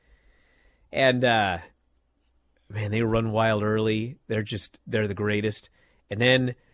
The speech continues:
uh, Braun runs around him and slides between the legs like the, uh, Steiner brothers used to do.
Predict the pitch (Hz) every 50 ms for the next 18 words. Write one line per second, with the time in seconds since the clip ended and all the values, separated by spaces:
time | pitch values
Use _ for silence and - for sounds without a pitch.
0 | _ _ _ - - - - - 95 110 107 98 92 87 82 87 101 104 117 117
1 | 123 139 147 143 123 113 120 131 143 143 117 123 127 131 131 131 135 135 131 123
2 | 113 - - - - 120 131 139 139 139 120 120 127 - - 135 143 143 135 127
3 | 127 139 - 113 127 117 120 131 131 135 131 123 107 110 110 107 101 107 104 104
4 | 107 104 98 98 95 92 90 - - 147 131 135 135 135 127 123 135 135 135 131
5 | 127 - - 147 127 - 135 131 127 127 131 139 143 143